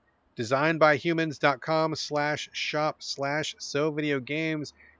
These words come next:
Get a shirt, put it on, take a picture, send it to us. We'll give you a shout out and give you our heartfelt thanks. Check out those t-shirts. And you can also reach us, uh, with your questions, comments, emails, anything you like. So video games podcast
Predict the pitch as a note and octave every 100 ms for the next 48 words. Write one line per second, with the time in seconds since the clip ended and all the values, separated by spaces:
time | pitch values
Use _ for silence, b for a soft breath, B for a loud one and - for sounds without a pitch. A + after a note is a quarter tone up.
0 | - E3 F3 - F#3 F#3+ F#3+ - - F#3
1 | E3+ E3+ F3+ F3+ - D#3+ D3 D#3+ - E3
2 | E3+ E3+ D#3 F3 F3+ C#3+ C#3+ D#3 C3 D#3
3 | D#3+ D#3+ C#3 B2+ C3+ D3 C#3 A2 D3 C3
4 | B2 - E3+ F3 - - b b - D3
5 | D3+ D3 - C3 - - D3+ - D3 D3
6 | - b b b b G3+ C4+ C4 B3 A#3+
7 | A#3+ A#3+ F#3 F#3+ F3+ G#3 A3+ G#3+ F#3+ E3+
8 | G#3 F#3+ F#3 - - F3 F3 D3 D3+ -
9 | E3 - D3 - D#3+ D#3 D3+ D3+ D#3 D3+
10 | D3 C#3+ C#3+ C3+ C#3 F3 F3 - _ _
11 | _ _ - - D3+ D3 D3 C#3 C#3 B2+
12 | - C3+ B2 C3 B2+